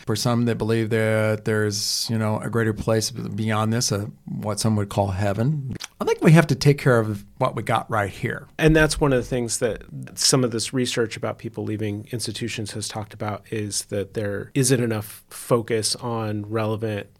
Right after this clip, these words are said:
Speaker 1: Yeah.
Speaker 2: social, ecological
Speaker 1: Yeah.
Speaker 2: issues for people that are kinda hunkering down and waiting for the end.
Speaker 1: Yeah.
Speaker 2: It's interesting that, to, you know, go back to this whole idea of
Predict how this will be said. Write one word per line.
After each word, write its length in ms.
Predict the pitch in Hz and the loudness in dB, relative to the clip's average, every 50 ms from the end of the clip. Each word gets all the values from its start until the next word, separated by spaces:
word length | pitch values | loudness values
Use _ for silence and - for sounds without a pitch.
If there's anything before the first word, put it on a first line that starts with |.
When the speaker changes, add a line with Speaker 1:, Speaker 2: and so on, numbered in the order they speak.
| - - | 0 6
Speaker 1:
Yeah. 120 | 135 160 | 8 8
Speaker 2:
social, 500 | 180 147 - - 127 107 107 104 104 - - | 8 8 6 2 0 0 0 0 -2 -4 -6
ecological 920 | 110 107 - 110 104 101 101 - - - - 107 107 107 104 101 117 - - | -8 -6 -6 -6 -4 -6 -6 -8 -10 -8 -6 -6 -6 -6 -8 -10 -14 -4 2
Speaker 1:
Yeah. 180 | 139 139 180 170 | 6 8 10 8
Speaker 2:
issues 520 | 120 - 120 107 104 101 98 98 - - - - - | 8 6 2 -2 -4 -4 -4 -6 -8 -10 -12 -14 -6
for 160 | - 123 107 | -4 -4 -4
people 260 | - - 123 123 117 | -2 -4 -2 -2 -2
that 120 | 104 113 107 | -2 0 -2
are 80 | 107 | -2
kinda 240 | 107 - 131 113 107 | -2 -2 -4 -4 -2
hunkering 480 | 104 131 120 107 107 - 147 131 123 120 | -2 -2 -2 -2 0 2 2 2 4 2
down 320 | 123 123 120 117 113 113 | 2 0 0 0 -2 -2
and 120 | 113 107 110 | -2 -2 0
waiting 280 | 117 117 113 110 107 | 0 0 0 0 -2
for 100 | - 123 | -2 -2
the 140 | 113 113 120 | 0 0 0
end. 420 | 127 123 117 117 117 117 120 - - - - - - | 0 0 0 -2 -4 -4 -6 -8 -12 -16 -20 2 6
Speaker 1:
Yeah. 160 | 139 151 151 147 - - - - | 6 6 6 4 0 -8 -14 -2
Speaker 2:
It's 240 | - 165 165 170 - | 0 0 2 2 2
interesting 540 | 185 233 220 247 233 - - 190 165 151 143 | 0 0 2 0 0 2 2 2 2 2 2
that, 380 | 165 156 - - 175 180 139 | 0 0 0 -2 -6 -8 -4
to, 200 | - 175 151 147 151 - | -2 -2 -2 -2 -6 -6
you 200 | - 180 175 165 | -2 0 0 0
know, 100 | 156 160 | 0 -2
go 200 | 151 - 175 165 | -2 -2 0 0
back 240 | 147 156 156 160 156 | 2 2 0 0 -2
to 100 | - 160 | -4 -2
this 220 | 135 139 139 - - | -2 0 -2 -2 -2
whole 200 | - 147 135 135 | 0 0 0 0
idea 380 | 131 127 131 131 127 127 127 120 | 0 0 0 0 2 2 2 0
of 540 | - - 123 120 117 113 110 107 107 - | 0 -2 -2 -2 0 -2 -2 -4 -8 -12